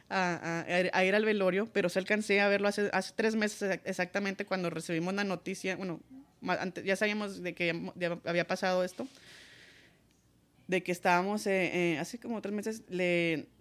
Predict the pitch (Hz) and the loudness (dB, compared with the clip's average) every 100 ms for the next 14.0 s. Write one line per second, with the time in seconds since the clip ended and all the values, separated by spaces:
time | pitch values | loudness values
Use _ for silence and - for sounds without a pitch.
0 | - 220 214 214 247 330 254 226 277 320 | 4 4 8 8 10 10 8 6 2 4
1 | 269 254 240 - 220 269 294 269 233 220 | 4 6 4 6 8 10 10 10 10 10
2 | 190 196 226 196 185 151 180 185 165 160 | 8 6 6 2 0 0 0 0 0 2
3 | 185 196 - 180 175 180 175 - 165 165 | 2 2 2 0 -2 -2 -2 0 2 4
4 | - - 170 170 160 151 226 339 269 - | 2 -4 -4 -2 0 0 0 -2 -6 -6
5 | 151 151 - - 156 - 151 160 117 - | -4 -4 -4 -4 -4 0 -2 0 0 -2
6 | - _ _ _ _ _ _ _ - - | -6 _ _ _ _ _ _ _ -20 -20
7 | - - - _ - 185 190 185 180 175 | -20 -20 -20 _ -6 -2 0 0 0 0
8 | 175 165 156 143 - _ _ - - 190 | 2 4 2 0 -6 _ _ -18 -4 0
9 | 185 180 170 180 175 170 165 170 175 180 | 2 2 0 2 2 2 2 4 4 4
10 | 180 - 180 175 190 185 196 180 190 180 | 2 0 -2 -2 -2 -2 -2 -2 0 2
11 | 175 180 170 165 165 170 175 175 175 170 | 2 2 2 0 0 -2 -4 -2 -2 -2
12 | 175 175 180 170 143 156 143 127 - - | -2 -4 -4 -4 -4 -4 -4 -6 -10 -8
13 | 170 165 165 170 165 165 160 175 180 | -4 -2 -2 -4 2 4 4 2 -2